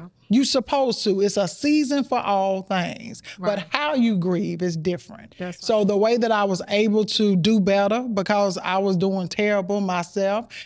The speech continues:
Speaker 1: um, is acronym pop. You gotta make it POP, right? It, and that means, uh, principle over preference.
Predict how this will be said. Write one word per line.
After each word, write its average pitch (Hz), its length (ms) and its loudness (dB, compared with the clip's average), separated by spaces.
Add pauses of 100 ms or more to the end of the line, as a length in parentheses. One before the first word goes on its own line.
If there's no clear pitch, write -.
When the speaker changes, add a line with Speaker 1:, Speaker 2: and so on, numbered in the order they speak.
(240)
Speaker 1:
um, 190 340 -2
is 196 140 -2
acronym 220 500 0
pop. - 380 -6
You 180 100 0
gotta 190 200 0
make 190 240 -2
it - 100 -8
POP, 180 340 -6
right? 180 300 -4 (400)
It, 202 420 0
and 202 240 2
that 220 220 2
means, 208 640 2
uh, 170 380 0
principle 240 920 0
over 196 520 2
preference. - 840 -6